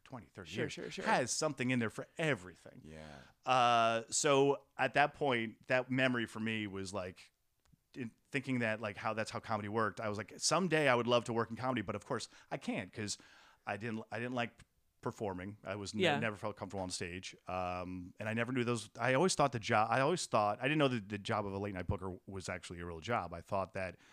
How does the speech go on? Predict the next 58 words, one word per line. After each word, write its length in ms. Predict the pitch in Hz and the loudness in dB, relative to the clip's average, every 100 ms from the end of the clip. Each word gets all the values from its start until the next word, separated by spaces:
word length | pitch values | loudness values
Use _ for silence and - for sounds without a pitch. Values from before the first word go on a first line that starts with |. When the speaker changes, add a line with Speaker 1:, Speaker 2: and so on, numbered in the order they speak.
| - | -12
Speaker 2:
<laughs> 120 | 190 151 | -10 -6
Right. 120 | 185 | -6
Speaker 1:
comics 400 | - 113 120 - | 0 2 2 -2
just, 220 | 110 - | -4 -2
like, 200 | 107 - - _ | -2 -4 -14 _
called 280 | - 110 113 | -2 0 0
Johnny 320 | 98 95 92 | 0 0 -2
and 80 | 104 | -4
were 80 | 90 | -4
like, 140 | 92 - | -6 -6
Hey, 220 | 190 90 _ _ _ _ _ | -8 -8 _ _ _ _ _
"I'm 140 | 110 123 | 2 4
in 100 | 135 | 4
town. 340 | 147 127 156 - - | 0 -4 -4 -10 -16
Do 40 | 139 | -4
you 60 | |
mind 120 | 127 131 | 0 0
if 40 | |
I 60 | 139 | 0
just 180 | 127 | -4
stop 280 | - 139 131 | 2 4 4
by?" 300 | 135 123 113 | 6 6 6
And 100 | 113 | 6
I 40 | 139 | 4
thought 140 | 220 | 6
that's 140 | 233 | 4
how 160 | - 208 | 6 6
it 40 | |
worked. 240 | 214 - 131 | 8 6 6
They 80 | 151 | 0
ju-, 120 | 160 | 2
they 100 | 156 | -2
just 180 | 151 131 | -2 0
walked 300 | 127 151 - | 4 6 6
on. 300 | 196 170 131 | 4 6 8
Speaker 2:
Yeah. 280 | 233 214 208 - | 10 10 8 8
<laughs> 240 | 277 - | 8 8
Speaker 1:
I 80 | 247 | 6
never 180 | 180 175 | 6 4
knew 140 | 180 | 4
there 80 | 180 | 4
was 100 | 170 | 4
someone 180 | 170 165 | 2 0
behind. 200 | 156 175 | 0 -2
But 80 | 139 | 0
then 100 | 143 | 0
once, 300 | 143 156 147 | 2 2 2
once 160 | 143 139 | 2 4
I 60 | |
heard 300 | 120 165 160 | 4 6 4
that 100 | 120 | 4
that 120 | 113 113 | 2 2
was 100 | 107 | 0
a 40 | |
job, 260 | 117 120 107 | 4 4 6
I 80 | |
was 100 | 104 | 2
like 220 | 107 98 | 0 -2